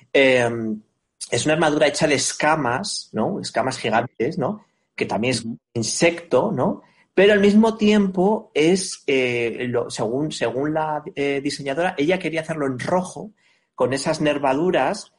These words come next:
Speaker 1: como si fuera un cuerpo humano sin piel. O sea,
Speaker 2: Ujú.
Speaker 1: fuera
Speaker 2: Sí, tiene esa pinta descarnada, tiene esa, esa aspecto
Speaker 1: Claro.
Speaker 2: descarnado, ¿no? Como
Speaker 1: Claro,
Speaker 2: de
Speaker 1: claro,
Speaker 2: la
Speaker 1: en
Speaker 2: anatomía, ¿no? Ujú.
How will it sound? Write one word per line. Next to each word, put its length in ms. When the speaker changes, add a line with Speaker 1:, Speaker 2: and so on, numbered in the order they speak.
Speaker 1:
como 220
si 120
fuera 220
un 160
cuerpo 560
humano 460
sin 400
piel. 480
O 80
sea, 160
Speaker 2:
Ujú. 120
Speaker 1:
fuera 600
Speaker 2:
Sí, 240
tiene 160
esa 180
pinta 280
descarnada, 440
tiene 100
esa, 200
esa 420
aspecto 320
Speaker 1:
Claro. 200
Speaker 2:
descarnado, 520
¿no? 80
Como 440
Speaker 1:
Claro, 280
Speaker 2:
de 60
Speaker 1:
claro, 160
Speaker 2:
la 80
Speaker 1:
en 160
Speaker 2:
anatomía, 440
¿no? 120
Ujú. 280